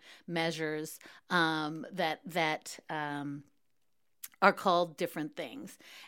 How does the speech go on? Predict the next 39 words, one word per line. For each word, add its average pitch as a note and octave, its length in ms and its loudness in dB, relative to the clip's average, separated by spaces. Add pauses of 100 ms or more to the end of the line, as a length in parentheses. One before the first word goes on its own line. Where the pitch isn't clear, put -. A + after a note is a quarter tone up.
And A3+ 140 2
so A#3+ 240 8
in, A3+ 260 4
in G#3+ 380 0
twenty G#3 300 -2
fifteen A3 440 -2
in F3 120 -2
Shelby F3 340 -2
County, D#3+ 640 -8 (240)
the A#3 80 -4
Supreme A3 400 0
Court F#3 240 2
for - 120 -8
the G3 100 -2
first C#4 400 2
time D#3 480 -6 (460)
does G#3+ 220 8
away G3+ 280 6
with G3 220 -2
preclearance C4 720 -4
and G3 300 2
essentially A#3+ 560 0
says E3 400 -2
Section G3+ 380 0
five E3+ 440 2
of F3+ 260 -2
the G#3+ 60 2
<laughs> A#3+ 80 4
Voting A3 260 10
Rights F3+ 260 -4
Act D#3+ 340 -4 (200)
is G3+ 240 0
unenforceable F#3+ 800 2
because F3+ 540 -4
we G#3+ 140 -2
don't C4+ 140 0
like C4 180 0
the B3 60 2
formula, G#3+ 680 -4